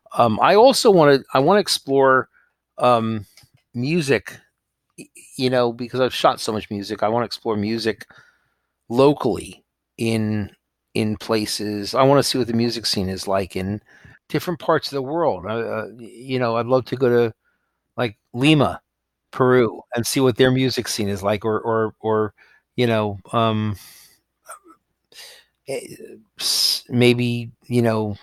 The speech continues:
um, uh, spend a few weeks in, well, I'd love to spend a month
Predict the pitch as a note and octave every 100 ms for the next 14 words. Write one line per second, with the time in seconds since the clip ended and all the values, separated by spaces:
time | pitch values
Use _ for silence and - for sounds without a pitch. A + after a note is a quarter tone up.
0 | _ - A2 A2 G#2+ G#2+ A2 A2 _ _
1 | _ _ _ _ _ _ - A#2+ A#2 G#2
2 | G#2+ G2+ G#2 A2 _ _ _ _ _ _
3 | _ A#2+ - - - - - D3+ C3+ B2+
4 | B2 - - - _ _ _ _ _ A#2+
5 | - D3 B2+ B2+ - - A#2 A2 - -
6 | - - A#2+ D3 E3+ F3 E3+ - - C3+
7 | B2 A#2 A#2 G#2+ -